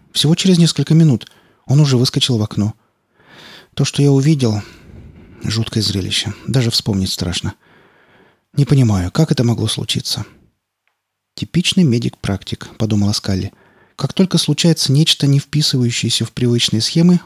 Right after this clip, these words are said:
он приходит в полную растерянность. Даже жалко смотреть». «Действительно, это загадка», согласилась она. «И мы пытаемся её разгадать, доктор Бернстайн. Поэтому позвольте ещё вопрос. Вы, как записано в карте, назначили Стентону соломедол внутривенно?»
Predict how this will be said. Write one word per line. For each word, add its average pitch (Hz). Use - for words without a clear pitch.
он 151
приходит 165
в -
полную 117
растерянность. 98
Даже 120
жалко 110
смотреть». -
«Действительно, 151
это 156
загадка», 104
согласилась 113
она. 110
«И 139
мы 190
пытаемся 180
её 147
разгадать, 139
доктор -
Бернстайн. 98
Поэтому 196
позвольте 160
ещё 127
вопрос. -
Вы, 170
как 156
записано 165
в -
карте, 175
назначили 143
Стентону 156
соломедол 151
внутривенно?» 135